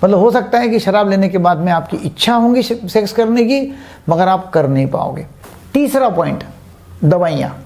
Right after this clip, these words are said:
दवाइयाँ जो है, जैसे एंटी एंग्जाइटी है, एंटी डिप्रेसेंट्स है, एंटी साइकोटिक्स है, तो वो दवाइयाँ जो है वो आपकी sex की इच्छाएं कम कर दी या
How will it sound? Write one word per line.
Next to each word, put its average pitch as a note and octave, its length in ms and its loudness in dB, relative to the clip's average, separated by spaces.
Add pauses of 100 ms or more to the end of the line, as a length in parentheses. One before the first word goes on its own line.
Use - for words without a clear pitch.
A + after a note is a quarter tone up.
(400)
दवाइयाँ C#4+ 480 2
जो C4+ 140 4
है, F#3 440 0
जैसे F#3+ 260 4
एंटी G#3 360 2
एंग्जाइटी G#3 580 2
है, F#3+ 340 0 (680)
एंटी F#3 280 2
डिप्रेसेंट्स F3 640 0
है, F3 340 0
एंटी E3 300 -2
साइकोटिक्स G3+ 680 -2
है, E3+ 200 0 (460)
तो G#3+ 60 2
वो G3 260 2
दवाइयाँ G#3+ 480 2
जो E3 120 0
है F#3+ 140 2
वो G3 500 -2
आपकी D#3+ 280 -2
sex - 260 -2
की G3+ 120 -4
इच्छाएं G#3 420 0
कम A3+ 200 2
कर G#3+ 160 2
दी G#3 240 2
या F#3+ 160 2